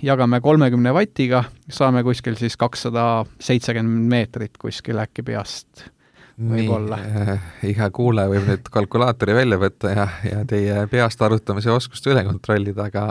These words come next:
Speaker 2: aga oletame, et see, eh, kakssada viiskümmend, seitsekümmend meetrit siis tuleb. Et äh, kas, äh, see nüüd tehakse, saadakse kätte ühe puurauguga, mis on siis nii sügav või peaks olema seal, äh, mitu,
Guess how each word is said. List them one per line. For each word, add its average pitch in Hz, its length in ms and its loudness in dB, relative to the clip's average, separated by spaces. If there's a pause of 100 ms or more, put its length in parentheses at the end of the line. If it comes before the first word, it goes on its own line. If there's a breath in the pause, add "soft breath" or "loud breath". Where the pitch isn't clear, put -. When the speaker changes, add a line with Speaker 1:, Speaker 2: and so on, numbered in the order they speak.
Speaker 2:
aga 113 160 -2
oletame, 107 340 -2
et 104 60 -8
see, 104 160 -2
eh, - 880 -8
kakssada 104 480 -4 (880)
viiskümmend, 107 480 -8
seitsekümmend 110 540 -6
meetrit - 340 -6
siis 104 140 -10
tuleb. 117 320 0 (720 loud breath)
Et 110 300 0 (300)
äh, 110 240 0
kas, - 200 -6 (140)
äh, 110 520 -2 (340)
see 120 180 -2
nüüd 117 160 0
tehakse, 107 480 0 (440 soft breath)
saadakse 107 400 0
kätte 117 320 -2
ühe 147 300 4 (100)
puurauguga, 110 720 0
mis 107 160 -6
on 104 80 -4
siis 104 200 -6 (120)
nii 110 240 -4
sügav 110 320 -2
või 110 160 -4
peaks 110 200 -8
olema 110 280 -2
seal, 107 340 -4
äh, 107 180 -4
mitu, 113 400 -2